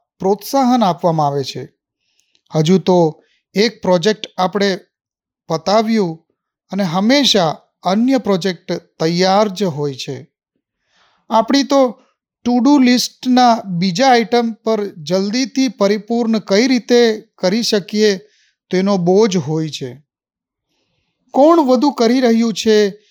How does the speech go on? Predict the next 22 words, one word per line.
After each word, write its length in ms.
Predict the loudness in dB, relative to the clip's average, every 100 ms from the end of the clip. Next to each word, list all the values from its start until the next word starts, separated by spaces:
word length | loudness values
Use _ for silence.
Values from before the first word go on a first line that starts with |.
| _ _ -2
તે 180 | -2
જોવા 300 | 0 0 2
માટે 480 | 2 0 0 0 0 -4 -4
આપણે 300 | -2 0 0
આપણી 320 | 0 -4 -6
ટાઇમટેબલ 680 | -2 -4 -4 -4 0 0 0
સરખામણી 880 | -2 -6 -4 -4 -2 -2 -4 -6 _ _ _ -4
અન્ય 280 | 0 2 4
લોકો 360 | 2 2 0
સાથે 360 | 0 0 0 -2
કરીએ 400 | -2 -4 -2 -4
છીએ 460 | -2 -4 -2 -6 _ _ _ _ -8
અને 340 | -2 0 0 -4 _ -2
તે 180 | 2 4
મિત્રો 420 | 4 0 2 0
સાથે 420 | 2 0 2 0
જે 340 | 2 2 2 0
આપણાથી 500 | -2 0 0 0 -4
પણ 240 | -4 -4 -2
વધુ 360 | -4 -4 -6
પ્રયત્નશીલ 720 | -4 -6 -6 -8 -12 -8 -10
છે. 280 | -10 -14 -16